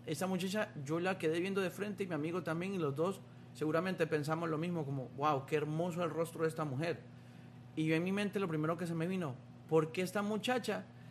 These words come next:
siendo tan hermosa, tan guapa, trabaja aquí en un Macy's y, no sé, vende perfumes? No tiene nada de malo",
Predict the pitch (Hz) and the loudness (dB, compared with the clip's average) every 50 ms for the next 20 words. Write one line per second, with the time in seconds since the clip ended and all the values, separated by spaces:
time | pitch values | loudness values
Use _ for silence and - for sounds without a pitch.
0 | - - - - 170 175 180 185 190 185 - 190 196 202 208 208 190 190 196 202 | -16 -12 -6 -2 0 0 2 2 0 0 2 0 0 2 2 2 2 2 2 2
1 | 208 185 202 190 185 - 170 175 190 196 202 208 208 208 - 160 170 - - - | 2 2 0 0 0 0 -2 0 2 4 6 6 6 6 4 2 0 0 -2 -8
2 | - - - - - - - - - - 151 147 151 170 185 190 190 180 160 - | -14 -18 -18 -18 -18 -18 -14 -6 0 2 4 6 6 6 6 6 4 0 0 0
3 | - 208 214 196 185 196 190 180 175 190 214 208 175 - - 165 170 175 165 - | -2 0 0 2 2 2 2 2 2 2 2 2 0 -2 -2 -2 -2 -4 -6 -10
4 | - - - 156 147 143 139 139 139 135 127 120 - - - - - - - - | -12 -6 -2 -2 0 0 0 0 0 -2 -2 -4 -8 -14 -18 -18 -18 -20 -18 -18
5 | - - - - - - - 135 139 139 - 175 190 185 147 143 151 160 160 - | -18 -18 -18 -18 -16 -10 -6 -4 -4 -2 0 2 2 4 4 4 4 2 0 -2
6 | 151 135 127 - 214 214 165 123 110 - - - - - - - - - - - | -2 -4 -2 0 0 2 2 0 -2 -4 -14 -18 -18 -18 -18 -16 -16 -16 -12 -6
7 | - 160 165 160 190 196 185 185 180 175 160 156 165 190 214 202 196 208 208 | -2 -2 0 2 2 4 6 6 6 6 6 6 6 6 6 6 4 0 -2